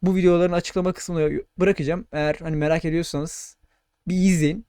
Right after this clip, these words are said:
Eminim fikriniz değişecek. Eğer Roblox'un yasaklanmasını mantıksız buluyorsanız.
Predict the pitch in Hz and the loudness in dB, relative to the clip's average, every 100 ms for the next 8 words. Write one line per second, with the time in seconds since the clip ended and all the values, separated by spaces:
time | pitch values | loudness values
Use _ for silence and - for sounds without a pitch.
0 | - 175 175 165 - 160 160 151 143 156 | -10 -4 -2 -2 -8 -6 -4 -4 0 0
1 | - - 151 151 147 139 147 147 139 165 | 0 -2 -2 0 0 2 0 0 -2 -6
2 | 143 156 156 151 143 156 151 147 - 160 | -6 -6 -6 -6 -8 -6 -6 -6 -8 -10
3 | 147 151 165 - 143 196 | -6 -2 0 0 -4 -4